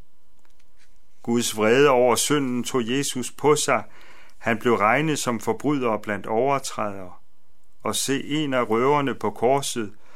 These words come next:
For denne ene røver var Jesus alene, den, der var værd at vende sig til i dette øjeblik af fortabthed. Som fordryd-, forbryder,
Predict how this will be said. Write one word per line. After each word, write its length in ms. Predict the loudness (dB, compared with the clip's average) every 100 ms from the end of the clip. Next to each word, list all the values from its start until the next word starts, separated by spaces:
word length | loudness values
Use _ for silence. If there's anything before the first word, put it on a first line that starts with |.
| -12
For 180 | -4 0
denne 320 | 4 4 4
ene 300 | 4 2 2
røver 440 | 2 4 6 6 4
var 120 | 2
Jesus 520 | 2 0 0 -2 0
alene, 600 | 0 2 2 2 2 0
den, 280 | 2 0 0 0
der 80 | 0
var 180 | 2
værd 340 | 2 2 0 -2
at 100 | 0
vende 280 | 0 0 -2
sig 200 | -4 -4
til 280 | -4 -4 -6 -12 -12 -10 -6
i 100 | -4
dette 300 | 0 0 2
øjeblik 640 | 2 4 2 0 -6 -6 -8
af 120 | -10
fortabthed. 760 | -8 -6 -2 -2 -4 -8 -10 -10 -12 -12 -12 -12 -12 -12 -12 -12 -12 -12 -12 -12 -10
Som 320 | -8 -6 -4
fordryd-, 560 | -2 0 2 4 2 -2
forbryder, 720 | 0 2 4 4 6 6